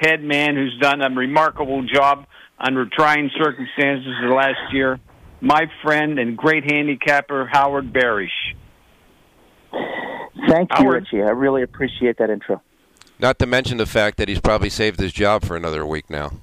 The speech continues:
Speaker 2: <laughs> Uh, well, the true, the, the true thanks goes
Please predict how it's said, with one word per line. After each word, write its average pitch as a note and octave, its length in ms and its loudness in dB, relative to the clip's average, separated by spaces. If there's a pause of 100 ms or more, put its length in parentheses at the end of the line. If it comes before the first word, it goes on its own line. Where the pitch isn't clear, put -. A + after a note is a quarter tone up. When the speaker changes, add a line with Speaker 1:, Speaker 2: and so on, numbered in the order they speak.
(540)
Speaker 2:
<laughs> - 920 -2 (460)
Uh, D3+ 280 2
well, C#3 400 0
the B2+ 400 0
true, G3 160 -2 (100)
the, F3+ 80 2 (200)
the F3+ 100 4
true A3+ 340 0
thanks E3+ 260 0 (120)
goes D3 240 2